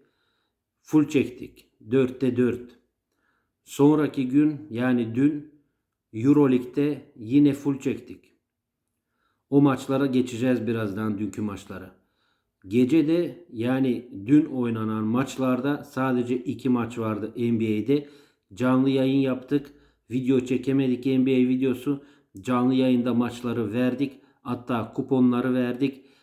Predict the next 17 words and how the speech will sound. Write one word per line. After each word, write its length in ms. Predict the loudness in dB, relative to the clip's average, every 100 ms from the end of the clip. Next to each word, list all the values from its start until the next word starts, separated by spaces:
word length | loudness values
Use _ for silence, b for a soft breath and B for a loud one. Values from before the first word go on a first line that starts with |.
| b
Ee, 420 | -8 -6 -2 -4 -2
gelip 520 | 2 2 2 -4 -10
canlı 300 | -2 0 2
yayına 360 | 2 2 0 -4
katılan 420 | -8 -8 -4 -2
arkadaşlar 640 | -2 -4 -6 -8 -6 -8 -4
izlediler, 800 | -2 0 -2 -4 -4 -6 -8 -12 -16 -2
gördüler. 640 | 2 2 0 -2 -2 -4 b b b b _
Hmm, 180 | -10 -8 -8 -6
aboneler 720 | -2 2 2 4 2 0 -2
de 80 | -4
geldi, 480 | -2 -4 -4 -6
katıla 460 | -6 -8 -6 -4 -4
üye 220 | -2 0
olanlar 560 | 2 0 0 -2 -4 -4
da 60 |
geldi. 580 | -4 -2 -2 0 -2 -4